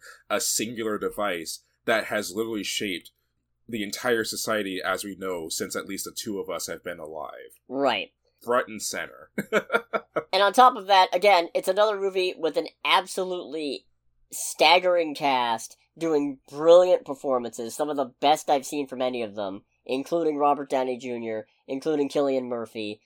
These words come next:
Speaker 2: Florence Pugh's really good in this. I still can't believe Josh Peck is in this, and I s-, and I wasn't able to pin down who.
Speaker 1: <laughs> Yeah. <laughs> It's like, something, uh, like, very oddly made me happy about Josh Peck being in this, 'cause it's like,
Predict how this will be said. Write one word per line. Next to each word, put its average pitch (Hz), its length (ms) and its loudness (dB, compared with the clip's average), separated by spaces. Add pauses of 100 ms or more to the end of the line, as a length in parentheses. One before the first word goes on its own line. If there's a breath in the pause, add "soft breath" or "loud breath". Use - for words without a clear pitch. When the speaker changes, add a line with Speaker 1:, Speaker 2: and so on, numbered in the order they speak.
(340)
Speaker 2:
Florence 160 300 0
Pugh's 160 260 -6
really 135 180 -2
good 135 140 -2
in 123 140 -2
this. 123 180 -2 (160)
I 120 80 0
still 165 260 2
can't 165 240 2
believe 147 420 -2 (340)
Josh 151 320 6
Peck 143 180 -2
is 143 140 -4
in 139 100 -2
this, 139 160 0
and 135 120 0
I 131 100 2
s-, - 320 -12
and 127 160 0
I 117 260 0
wasn't 143 360 0
able 139 160 0
to 139 120 2
pin 139 220 2
down 135 340 4
who. 123 260 4 (400)
Speaker 1:
<laughs> - 460 -6
Yeah. 127 760 6
<laughs> 285 560 12
It's 269 220 2
like, 226 240 2 (600 loud breath)
something, 175 460 0 (140)
uh, - 240 0
like, 110 260 -2
very 123 380 2
oddly 107 400 0
made 98 260 -8
me 98 140 -6
happy 95 420 -2
about 90 280 0
Josh 95 280 0
Peck 98 220 -4
being 85 240 -8
in 82 140 -10
this, 101 180 -6
'cause 92 160 -12
it's 92 120 -14
like, 92 200 -6